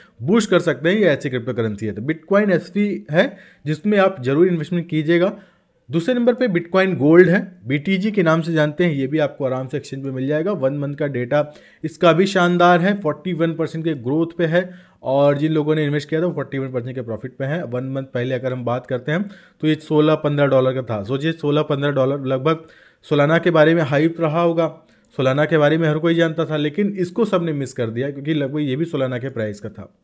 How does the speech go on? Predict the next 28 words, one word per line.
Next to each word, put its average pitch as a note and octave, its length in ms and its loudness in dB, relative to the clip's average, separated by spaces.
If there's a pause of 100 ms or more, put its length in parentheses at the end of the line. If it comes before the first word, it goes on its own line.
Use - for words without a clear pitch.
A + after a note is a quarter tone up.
(640)
लेकिन, E3+ 400 4 (240)
अ, C3+ 260 4
यही C#3+ 240 4
चीज़ G3 240 2
होता F3 200 2
है F3+ 140 2
कि A3+ 200 -4
लोग F3 260 2
अच्छे - 260 0
प्रोजेक्ट D3+ 280 -6
को F3+ 100 0
मिस E3 240 0
करके F3 300 -2 (440)
जो C#3 140 -2
हाइप D3 380 2
होते D#3+ 200 0
हैं, D#3+ 60 2
जिनकी D3+ 220 0
मार्केटिंग C#3+ 500 0
होती D#3 200 0
है, D#3+ 40 4
उसमें C#3+ 180 -4
इन्वेस्ट B2+ 240 -6
करते A2+ 240 -4
हैं। A2+ 100 -2
तो C#3 80 -6
Bitcoin F3 400 0
गोल्ड F3+ 340 6